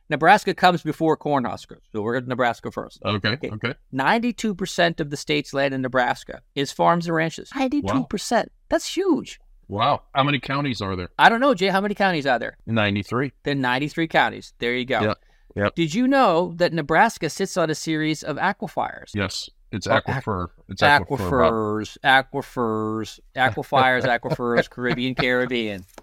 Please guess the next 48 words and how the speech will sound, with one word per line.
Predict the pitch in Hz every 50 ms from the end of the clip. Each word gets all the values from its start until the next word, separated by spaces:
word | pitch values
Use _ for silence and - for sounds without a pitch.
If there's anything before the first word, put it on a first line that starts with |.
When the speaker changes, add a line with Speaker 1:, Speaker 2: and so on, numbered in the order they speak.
| _ _ _ _ _
Speaker 1:
So, | - - 147 143 143 139 135 127 117 107 - _ -
all | 175 220
right, | 190 151 107
you | 143 151
know | 160 165 160 156
that. | 160 165 143 139 143 143
So | - - 160 -
if | - 156 - -
you | 208
took | - - 233 -
that | - 214 180
water | 175 175 175 170 170 160 156
out | 165 170
and | 160 160
put | - 165 151
it | 147
on | 156 151
top | - 160 151 -
of | 135 131
the | 131
land, | 139 139 160 170
how | - - - 175 185 196 170
high | - - 185 175 180 175
would | 156 156 -
it | - -
stack? | - - - 185 175 - 175 - - _ _
Speaker 2:
Oh, | - 240 - - 135 98 87 - _ _ _ _ _ _ -
uh, | 98 98 98 98 98 101 98 95 95 87 - _ -
two | - 131 110
hundred | 113 107 98 -
feet. | - 90 76 - _ _ _ _ _ _ _ _ _ _ _ _ _ _
Speaker 1:
Thirty-nine | - 156 160 165 160 165 156 151 147
point | 156 147 131
seven | - 143 135 127 135 123
feet. | - 131 123 - - _ _ - - - - - - - -
Wow, | 104 117 127 107 80 -
that's | - 95 90 90
Speaker 2:
Wow. | -
Speaker 1:
not, | 120 113 -
there's | - 135 131 -
not | 120 -
that | 123 120
much | 113 107 - -
water | - - - 90
under | 87 92 -
there, | 90 - -
but | - 113 -
that, | 196 170 -